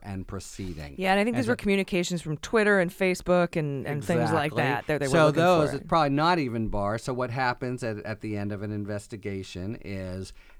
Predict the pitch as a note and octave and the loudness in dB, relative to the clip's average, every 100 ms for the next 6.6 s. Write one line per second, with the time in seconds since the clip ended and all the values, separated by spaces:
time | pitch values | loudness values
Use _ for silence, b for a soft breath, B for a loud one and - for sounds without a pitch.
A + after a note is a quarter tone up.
0 | - A2 G#2 G2+ G#2+ A2 A#2 G#2 - A#3 | -10 -6 -4 -4 -6 -4 -4 -4 -4 -2
1 | A#3+ F3 C3+ A#2+ A2+ A#2+ - - C3+ B2+ | 0 0 0 0 -2 -6 -10 -8 -6 -6
2 | G2+ F2+ F2 F2+ - A#2+ A2 - G#2 F#2+ | -6 -10 -10 -12 -8 -8 -8 -6 -6 -6
3 | F#2 F#2+ F#2+ F#2 - F#2 F#2 G2 - G#2 | -8 -8 -8 -8 -12 -12 -8 -8 -8 -8
4 | F#2+ - G2+ F#2+ E2+ F2 - F#2+ D3+ F#3 | -10 -8 -8 -8 -10 -14 -10 -8 -4 -4
5 | F3 E3+ E3 D#3+ - D#3 C#3+ C3+ C#3 C3+ | -2 -2 -2 -4 -4 -6 -4 -4 -4 -6
6 | B2+ - - B2+ B2+ A#2 | -8 -14 -8 -6 -6 -8